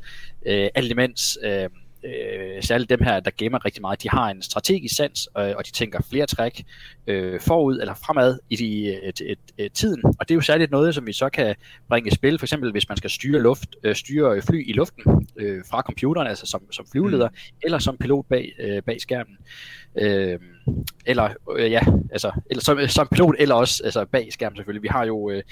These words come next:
Speaker 1: vi har jo drone pi-, øh, piloter også. Så, så, så man kan sige, at gamere, de har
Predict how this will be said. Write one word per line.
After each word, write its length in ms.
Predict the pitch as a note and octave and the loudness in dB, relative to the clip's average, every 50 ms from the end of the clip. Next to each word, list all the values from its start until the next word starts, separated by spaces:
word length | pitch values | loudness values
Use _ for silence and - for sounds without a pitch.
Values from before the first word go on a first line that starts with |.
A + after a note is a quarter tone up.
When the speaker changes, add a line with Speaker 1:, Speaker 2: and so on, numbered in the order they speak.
| - - - - - | -18 -20 -20 -12 -8
Speaker 1:
vi 60 | - G#2+ | -4 -2
har 80 | A2 | 0
jo 40 | A#2+ | 0
drone 340 | G#2+ A2+ B2 C3 C#3 D#3 D3 - - | 0 2 2 2 2 0 0 0 0
pi-, 200 | - C3 G#2+ G#2+ | 0 0 0 0
øh, 180 | G#2 G2+ G2+ F#2+ - - | 2 2 0 0 0 0
piloter 380 | - C#3 B2+ C3 A#2+ G#2+ G2 | 0 2 4 4 4 4 2
også. 320 | F2+ F#2+ A2 - - - - - - - - - - - | 0 0 0 0 -2 -4 -4 -10 -18 -20 -20 -20 -14 -6
Så, 120 | - - - - | -4 -2 0 2
så, 240 | - C3+ B2+ B2+ - - | 2 2 2 0 -2 -4
så 80 | C3 | -6
man 100 | C3+ C3+ | -4 -2
kan 100 | - C#3+ | 0 0
sige, 180 | - - E3+ F3 | 0 0 0 0
at 80 | D#3+ | 0
gamere, 280 | - D#3 D#3+ G3 F3+ C#3+ - - | 2 0 2 2 0 -2 -2 -2
de 100 | D#3 D3+ | -2 -2
har 260 | D#3+ D#3 C#3 A#2 | 0 0 0 -2